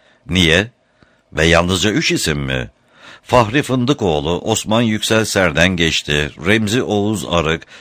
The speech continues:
Tarık Buğra, Hüsrev Hatemi, Hilmi Ziya Ülken, Rasim Özdenören, Mehmet Kaplan,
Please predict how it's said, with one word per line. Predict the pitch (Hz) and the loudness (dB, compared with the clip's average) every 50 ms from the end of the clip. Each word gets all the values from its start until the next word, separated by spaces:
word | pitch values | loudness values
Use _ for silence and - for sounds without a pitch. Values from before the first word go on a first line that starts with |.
| - _ | -20 _
Tarık | - 117 117 110 104 107 123 - - | 2 4 4 6 4 2 0 -2 -4
Buğra, | 95 98 101 98 90 78 73 71 71 76 - - _ - - - - - - _ _ _ _ _ _ - - | -4 -2 0 0 0 0 0 0 0 -2 -4 -8 _ -20 -20 -20 -20 -20 -20 _ _ _ _ _ _ -4 -2
Hüsrev | 131 120 - 92 110 117 117 90 | -2 0 0 2 2 2 2 2
Hatemi, | 85 101 107 - - 104 95 80 80 76 76 80 80 78 - | 0 0 -2 0 2 0 0 2 0 -2 -2 -4 -6 -6 -4
Hilmi | 101 120 110 107 110 123 120 | -2 -2 -2 0 -2 -2 -2
Ziya | 98 104 110 107 101 98 95 | 0 0 0 2 2 0 0
Ülken, | 58 78 104 98 85 - - 78 73 73 73 69 - - - _ - | 0 -2 -2 -4 -4 -2 0 0 2 2 0 -4 -8 -18 -20 _ -6
Rasim | 73 95 110 120 123 - - 131 123 98 | -2 0 2 2 2 0 0 -2 -2 -2
Özdenören, | 78 110 104 92 82 90 107 104 92 82 73 67 69 73 78 76 | -2 0 0 0 0 0 0 0 0 0 0 0 -2 -2 -2 -4
Mehmet | 69 80 104 113 107 92 104 113 110 - | -4 0 0 2 2 2 2 0 -2 -2
Kaplan, | - 95 90 82 - 73 76 76 80 76 | -2 -2 -2 -2 -2 -2 -2 0 0 -2